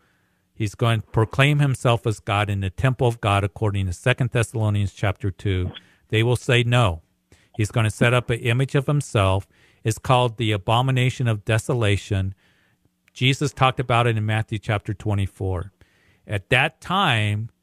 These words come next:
the Antichrist is gonna heavily persecute the, the Jews at that time.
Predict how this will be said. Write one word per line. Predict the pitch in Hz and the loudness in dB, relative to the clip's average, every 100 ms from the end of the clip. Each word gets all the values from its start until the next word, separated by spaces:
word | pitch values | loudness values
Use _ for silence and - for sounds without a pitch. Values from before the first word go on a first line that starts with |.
| - | -4
the | 113 | 0
Antichrist | 120 143 151 135 127 123 - | 0 2 0 0 0 0 -2
is | 107 | -4
gonna | 117 107 | -2 -2
heavily | 98 139 139 131 | 0 0 2 0
persecute | - 127 - 107 - 117 117 _ _ _ _ _ _ _ | 0 -4 -4 -6 0 2 0 _ _ _ _ _ _ _
the, | 120 113 107 - - | 4 4 4 -2 0
the | 110 | 2
Jews | 98 - 113 104 98 | 2 4 4 4 2
at | 98 90 | -2 -2
that | 98 92 - | -4 -4 -4
time. | 95 87 87 | -4 -2 -4